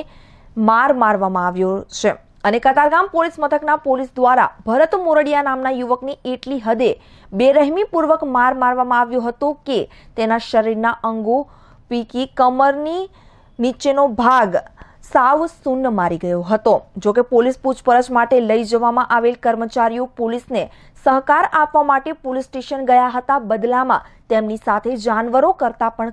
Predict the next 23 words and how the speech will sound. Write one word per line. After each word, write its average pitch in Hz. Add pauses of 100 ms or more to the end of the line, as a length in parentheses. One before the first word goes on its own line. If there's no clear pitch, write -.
ખરાબ 208
વર્તન 196
કરવામાં 170
આવ્યું 175
હતું. 214 (380)
બેરહેમીપૂર્વક 285 (340)
માર 262
મારેલ 302
યુવકના 262
જાંઘના 233
ભાગ 220
ઉપર 226 (400)
જાંબુડી 262
કલરના 277
નિશાનો 240
પણ 262
ઉપસી 185
આવ્યા 175
હતા. 214 (380)
ભરત 311
મોરડિયાને 320
જેના 277
કારણે 262